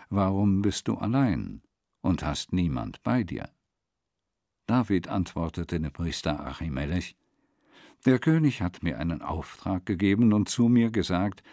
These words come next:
‚Niemand darf etwas von der Angelegenheit erfahren, in der ich dich sende und mit der ich dich beauftrage.‘ Darum habe ich meine Leute an einem bestimmten Ort bestellt.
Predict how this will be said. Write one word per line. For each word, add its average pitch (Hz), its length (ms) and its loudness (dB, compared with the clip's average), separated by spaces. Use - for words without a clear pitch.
‚Niemand 151 720 4
darf 104 240 -4
etwas - 560 -4
von 90 240 0
der 87 160 -4
Angelegenheit 78 760 -6
erfahren, 57 840 -8
in 78 200 -2
der 76 180 -4
ich - 180 -14
dich - 260 -12
sende 80 560 -2
und 107 300 0
mit 110 240 2
der 95 120 0
ich - 200 -8
dich - 240 -6
beauftrage.‘ 57 800 -10
Darum 101 580 2
habe 87 220 2
ich 76 160 -4
meine 80 260 0
Leute 82 480 0
an 85 160 -2
einem 80 320 -2
bestimmten 117 720 0
Ort - 560 -8
bestellt. - 640 -12